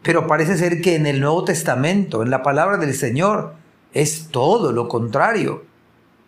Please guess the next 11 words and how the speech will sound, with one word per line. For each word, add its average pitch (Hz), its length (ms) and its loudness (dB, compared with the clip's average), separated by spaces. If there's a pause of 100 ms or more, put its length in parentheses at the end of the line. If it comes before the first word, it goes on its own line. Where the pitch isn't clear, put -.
(480)
Es 170 220 2
más, 160 540 0 (500)
esto 165 320 2
ha 202 80 2
de 208 100 2
predominar 165 1300 2
en 156 160 2
el 151 180 2
reino 170 480 0
de 131 140 0
Dios. - 760 -2